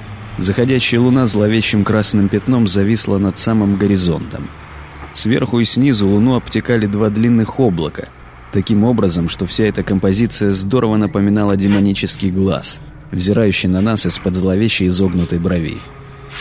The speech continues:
Кто знает, на чью смерть он так жаждал посмотреть сегодня ночью.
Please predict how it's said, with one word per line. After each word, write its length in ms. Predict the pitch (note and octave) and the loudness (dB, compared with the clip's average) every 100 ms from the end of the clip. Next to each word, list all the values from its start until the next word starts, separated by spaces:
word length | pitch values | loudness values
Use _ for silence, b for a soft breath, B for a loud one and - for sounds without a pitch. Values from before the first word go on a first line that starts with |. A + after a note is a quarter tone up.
| - - | -12 -6
Кто 140 | - | -2
знает, 400 | A#2+ G2 D#2 - - - - - | 0 0 -2 -6 -12 -20 -14 -4
на 160 | A2 | -2
чью 240 | G2+ - - | 0 0 0
смерть 440 | - G#2 F#2+ - | 0 2 0 -2
он 100 | E2+ | -4
так 200 | E2+ E2 | -4 -4
жаждал 380 | F2 G2 F2 E2+ | -2 -2 -2 -6
посмотреть 560 | E2+ F2 F2 E2 G#2 - | -4 -4 -4 -2 -2 -2
сегодня 440 | F2+ F2 E2+ E2+ | -2 -2 -2 -2
ночью. 400 | E2 C2 - | -2 -4 -6